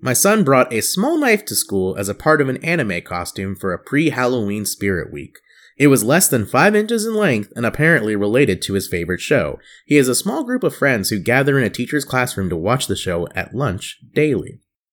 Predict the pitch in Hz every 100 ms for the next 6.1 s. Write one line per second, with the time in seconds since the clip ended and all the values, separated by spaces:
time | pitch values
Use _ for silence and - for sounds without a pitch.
0 | _ - - 160 240 302 220 180 127 131
1 | 127 120 104 98 92 - 226 220 - 117
2 | 117 107 165 170 127 113 117 151 190 160
3 | 160 139 - 113 104 87 - 92 85 80
4 | 82 123 82 80 - - 127 127 - 110
5 | - 156 160 98 - 113 95 - 64 -
6 | -